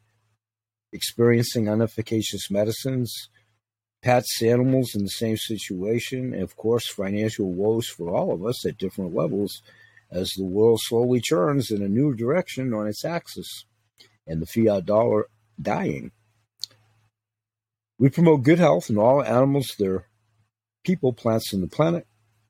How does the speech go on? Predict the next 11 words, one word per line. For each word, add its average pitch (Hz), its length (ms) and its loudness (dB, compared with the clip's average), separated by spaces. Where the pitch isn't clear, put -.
We 82 80 -8
continue 120 460 0
to 107 120 -2
provide 104 540 0
this - 340 -8
show 131 480 -4
and 90 120 -4
this - 160 -6
platform 123 600 -2
as 87 220 0
a 73 120 -10